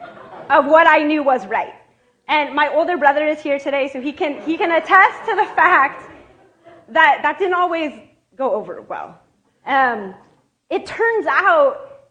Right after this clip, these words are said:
that trying to find security and worth and safety in rules is actually really a heavy burden. And it doesn't bring the security and safety that I was looking for.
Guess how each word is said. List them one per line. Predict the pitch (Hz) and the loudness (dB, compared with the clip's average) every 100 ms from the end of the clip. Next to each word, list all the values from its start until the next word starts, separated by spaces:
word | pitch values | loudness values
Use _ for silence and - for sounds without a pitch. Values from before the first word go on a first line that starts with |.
| _ | _
that | 277 311 - - | -2 -2 -4 -8
trying | 311 294 349 359 | -4 -4 -4 -6
to | 330 | -6
find | 302 269 262 285 | -8 -6 -6 -6
security | 277 247 - 247 277 277 262 254 233 226 _ _ _ _ _ _ - | -12 -18 -12 -8 -4 -4 -6 -8 -10 -14 _ _ _ _ _ _ -14
and | 240 220 208 | -10 -8 2
worth | 294 269 - - - - _ | 4 4 0 -14 -20 -20 _
and | - 220 | -14 -14
safety | - 285 311 - 233 226 202 | -6 -6 -6 -10 -18 -16 -14
in | 220 214 190 | -12 -10 -8
rules | 247 311 226 175 185 - _ _ _ _ _ _ | -6 -4 -4 -6 -10 -16 _ _ _ _ _ _
is | - 311 | -10 -6
actually | 233 - 571 480 | -8 -6 -2 0
really | 262 302 | 0 0
a | 262 | -4
heavy | - 220 233 | -4 -10 -8
burden. | 180 208 427 - 170 _ _ _ _ _ _ _ - | -6 -6 -8 -10 -20 _ _ _ _ _ _ _ -10
And | 247 | -4
it | 262 262 165 | -2 -2 -8
doesn't | - 220 285 285 302 277 214 | -4 -2 -2 -6 -10 -10 -6
bring | 240 254 240 226 226 233 _ _ | -4 -4 -6 -8 -12 -16 _ _
the | - | -16
security | 220 240 - 240 247 240 226 | -14 -16 -8 -4 -4 -4 -8
and | 208 | -8
safety | 202 - 214 208 220 208 196 196 _ _ _ _ _ | -12 -14 -14 -16 -20 -16 -16 -16 _ _ _ _ _
that | 202 220 | -6 -4
I | 190 | -4
was | 196 180 | -6 -10
looking | 170 - 175 165 | -14 -16 -16 -16
for. | - - | -18 -20